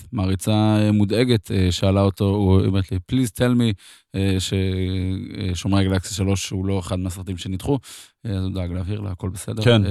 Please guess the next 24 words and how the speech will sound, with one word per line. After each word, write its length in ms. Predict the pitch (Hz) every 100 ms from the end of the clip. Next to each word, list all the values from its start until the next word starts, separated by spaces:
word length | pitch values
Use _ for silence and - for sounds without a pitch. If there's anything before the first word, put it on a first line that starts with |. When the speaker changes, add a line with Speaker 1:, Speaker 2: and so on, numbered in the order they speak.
| 90
Speaker 2:
הם 60 |
Speaker 1:
יוצא 120 | - -
Speaker 2:
שמרו 180 | 110 117
עליו 140 | 120 117
את 60 | 107
Speaker 1:
בחמישה 240 | 104 101
Speaker 2:
ה-, 40 | 98
Speaker 1:
במאי. 300 | 98 117 127
Speaker 2:
כן. 100 | 101 92 - _ -
המיי 300 | 113 139 165
Speaker 1:
אה, 40 | 170
Speaker 2:
רליס 440 | 151 147 151 87
הוא 120 | 139 123
מאוד 500 | 113 - 143 139 120
מאוד 360 | 117 113 110
מאוד 260 | 107 107 104
אסטרטגי, 540 | 95 - 92 120 131
הוא 100 | 135
בעצם 340 | 110 127 131 131
מה 60 |
שפותח 580 | 127 123 - - 131 131
את 80 | -
עונת 160 | 113 107
הקיץ. 420 | 104 123 156